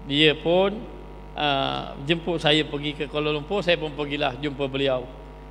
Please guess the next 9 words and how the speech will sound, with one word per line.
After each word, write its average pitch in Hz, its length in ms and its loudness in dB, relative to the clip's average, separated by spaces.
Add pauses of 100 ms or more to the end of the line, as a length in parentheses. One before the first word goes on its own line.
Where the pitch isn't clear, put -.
(240)
Saya 180 160 4
terkejut. 185 560 2 (800)
Dia 165 160 6
panggil 170 480 2
rupanya 175 560 2
nak 156 80 0
suruh 165 240 0
sembahyang 147 400 0
hajat. 135 420 2